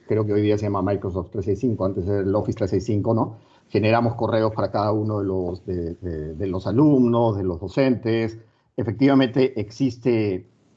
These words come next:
existe esa, esa herramienta y la hemos utilizado bastante bien. Hemos utilizado también para comunicarnos con ellos como un aprendizaje,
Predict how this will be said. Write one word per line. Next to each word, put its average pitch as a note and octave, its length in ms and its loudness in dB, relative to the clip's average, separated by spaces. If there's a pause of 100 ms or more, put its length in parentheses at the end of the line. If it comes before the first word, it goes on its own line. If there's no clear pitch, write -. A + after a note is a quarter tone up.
(180)
existe A#2 560 0
esa, A#2 600 -2 (240)
esa A#2 260 0
herramienta A#2 540 0
y A2+ 60 -2
la G#2 100 -4
hemos A2+ 280 -4
utilizado G#2+ 800 -2
bastante F#2+ 460 -6
bien. G2 260 -4
Hemos A2 220 -6
utilizado G2 440 -4
también G#2 540 -4 (440)
para G2+ 200 0
comunicarnos G#2+ 600 -2
con A2 200 -4
ellos B2 260 2
como A2 180 -6
un B2 40 2
aprendizaje, A#2 800 -4